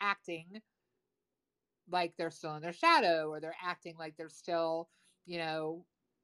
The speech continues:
in that three D reality if they haven't gone through an awakening themselves. So it gets tricky when it comes to looking for somebody who's on the same level as you. Um,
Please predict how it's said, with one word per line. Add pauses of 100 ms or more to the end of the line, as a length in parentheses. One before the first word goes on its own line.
in
that
three
D
reality (160)
if
they
haven't
gone
through
an
awakening
themselves.
So (320)
it
gets
tricky (480)
when
it
comes
to
looking
for
somebody
who's
on
the
same
level
as
you. (540)
Um,